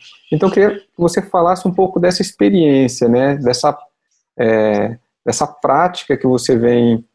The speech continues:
conduzindo, né? Já tem algum tempo, é, já ouvi você em outros lo-, locais falando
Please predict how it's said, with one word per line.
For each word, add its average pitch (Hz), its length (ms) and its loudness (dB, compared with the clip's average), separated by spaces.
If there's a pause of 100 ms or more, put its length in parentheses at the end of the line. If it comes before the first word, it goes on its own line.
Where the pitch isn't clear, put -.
(260)
conduzindo, 131 800 0 (260)
né? 139 340 -2 (180)
Já 120 180 -2
tem 123 160 -2
algum 117 240 0
tempo, 175 640 -2 (380)
é, 113 480 0
já 117 120 2
ouvi 117 280 2
você 120 520 2 (100)
em 107 120 0
outros 110 260 -4
lo-, 113 160 -6 (100)
locais 131 580 0
falando 113 580 0